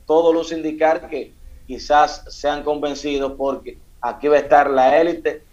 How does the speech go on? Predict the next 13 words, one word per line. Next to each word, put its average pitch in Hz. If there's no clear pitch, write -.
de 139
los 147
jugadores. 147
Y 127
digo 147
un 165
atentado 160
también 156
porque 139
cuando 139
tú 160
le 170
presentes 156